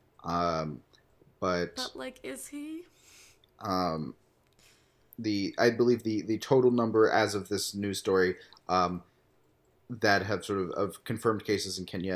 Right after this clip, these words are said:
Speaker 1: is, um, one hundred and twenty-two. Um, although, um, health officials have
Speaker 2: That's
Speaker 1: said
Speaker 2: still really low.
Speaker 1: Yeah, health officials have said that, um,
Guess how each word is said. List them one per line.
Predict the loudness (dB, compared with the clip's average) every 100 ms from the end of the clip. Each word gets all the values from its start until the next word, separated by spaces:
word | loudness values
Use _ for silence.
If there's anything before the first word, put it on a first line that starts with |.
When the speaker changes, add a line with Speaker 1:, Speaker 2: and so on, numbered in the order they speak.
| -2
Speaker 1:
is, | -2 -2 -4 -8
um, | -6 -6 -6 -6
one | -4 -4
hundred | -4 -4 -4
and | -6
twenty-two. | -10 -10 -10 -10 -10 -10 -14 _ _ _ -20
Um, | -18 -18 -20 _ _ _ _ _
although, | -6 -2 0 0 0
um, | -2 -4 -6 -10 _ _ _
health | -4 -4
officials | -6 -10 -8 -6
have |
Speaker 2:
That's | -4 -2
Speaker 1:
said |
Speaker 2:
still | -2 -4 -4
really | -4 -6
low. | -6 -6 -8 -4
Speaker 1:
Yeah, | -4 -4 -8
health | 0 2 2
officials | 0 0 0 -2
have | 2 2 2
said | 0 0 0 -2
that, | 0 0 -4 -4
um, | -2 -2 -6